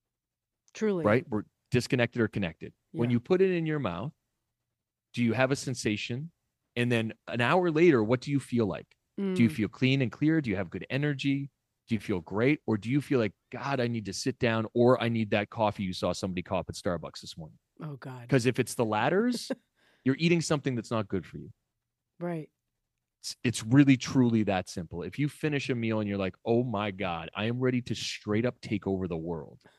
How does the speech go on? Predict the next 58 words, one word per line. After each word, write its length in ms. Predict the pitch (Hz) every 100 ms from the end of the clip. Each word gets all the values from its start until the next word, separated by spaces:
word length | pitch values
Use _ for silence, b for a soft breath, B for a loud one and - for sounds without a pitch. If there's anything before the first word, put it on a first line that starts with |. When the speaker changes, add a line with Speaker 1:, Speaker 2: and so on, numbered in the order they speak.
| - 254
Speaker 1:
<laughs> 600 | - 233 - - 269 -
Speaker 2:
put 160 | 147 165
it 80 |
on 180 | 165 156
your 140 | 147 143
menu, 480 | 135 143 135 80 101 - -
and 140 | 123
keep 280 | - 156 147 -
eating 340 | 143 127 101
it, 120 | 78 - 214
Speaker 1:
<laughs> 120 | -
Yeah, 280 | 208 214 220
Speaker 2:
right? 100 | 131
Speaker 1:
that's 80 | 170
Speaker 2:
And 80 | 131
th-, 100 | 143
Speaker 1:
real. 140 | 170
Speaker 2:
that, 140 | 143 113
but 120 | 143
don't 140 | 165 180
eat 100 | 202
it 80 | 202
every 240 | 226 240
day, 260 | 123 95 120 _ _ -
right? 80 | 131
Speaker 1:
Right. 60 | 143
Speaker 2:
That's 180 | 135
the 120 | 135 127
other 220 | 151 135
thing, 180 | 120 113
is 120 | 107
we 80 | 113
oversaturate 800 | 123 117 - 131 135 - 110 95
our 100 | 90
diets. 460 | 90 92 90 -
You 60 | 98
have 200 | 120 123
to 80 | 117
eat 160 | 110 107
a 80 | 107
varietal 680 | 95 98 104 113 113 107 104
of 100 | 92
things, 460 | 101 95 90 87 104
maximum 520 | 113 123 - 123 110
two 180 | - 110
or 60 |
three 200 | - 104
times 320 | - 95 90
a 40 | 87
week 240 | 87 -
of 80 | 85
things. 400 | - 85 85 - -
Speaker 1:
Mm-hmm. 300 | 151 147 131
Speaker 2:
I 60 |
got 100 | 117
this 140 | 110 107
crazy 340 | 135 143 139
naturopath, 640 | 123 110 110 95 98 90